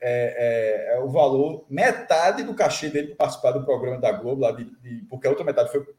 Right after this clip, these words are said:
teria sido com outro empresário. Aí o cara perde a paciência com isso, vai sair, e esse cara que tava só fazendo a vida dele do mesmo jeito, tá agora devendo cinco milhões a outro cara. Meu amigo, veja só, é,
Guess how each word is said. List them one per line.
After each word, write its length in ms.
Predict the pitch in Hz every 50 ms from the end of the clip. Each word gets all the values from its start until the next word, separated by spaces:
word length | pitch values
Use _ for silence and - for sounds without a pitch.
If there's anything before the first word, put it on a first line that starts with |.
| _
teria 200 | - 135 123 135
sido 240 | 135 - - 139 131 127
com 80 | - 135
outro 140 | 131 131 139
empresário. 460 | 135 - 117 107 107 110 120 - - - _ _ _ _ _ _ _ _ _ _ _ _ -
Aí 180 | - 220 240
o 120 | 285 294 -
cara 360 | - 147 151 147 143 - - _ _ _ _ _ _ _ -
perde 220 | - 226 254 269 262
a 40 |
paciência 440 | 262 - - 226 - - 185 180 - -
com 120 | - 165 139
isso, 260 | 135 135 - - -
vai 160 | - 185 202
sair, 580 | - - - 170 143 135 135 135 135 - - - - _ _ _ _ _ -
e 80 | 175
esse 240 | 214 214 - 143 135
cara 180 | - 156 151 147
que 80 | 151 -
tava 180 | 180 180 165
só 400 | - - 254 277 - - - - -
fazendo 260 | - 311 226 220 220 220
a 40 |
vida 200 | 175 156 160 175
dele 160 | 151 156 151 151
do 60 | 151
mesmo 260 | 175 277 330 311 247
jeito, 320 | 160 139 143 151 143 -
tá 80 | - 180
agora 200 | 175 165 165 170
devendo 300 | 175 156 139 147 147 139
cinco 320 | - - - 208 208 -
milhões 340 | - 208 143 139 135 143 139 151
a 40 |
outro 260 | 147 143 143 147 143 -
cara. 260 | - - - - - _ _ _ _ _ _ _ _ _ _ _ _
Meu 160 | - 190 196
amigo, 280 | 165 135 127 127 131 131
veja 240 | 123 143 151 135 107
só, 340 | - - 87 80 76 - - -
é, 680 | 107 101 98 98 98 98 95 95 92 90 90 87 80 -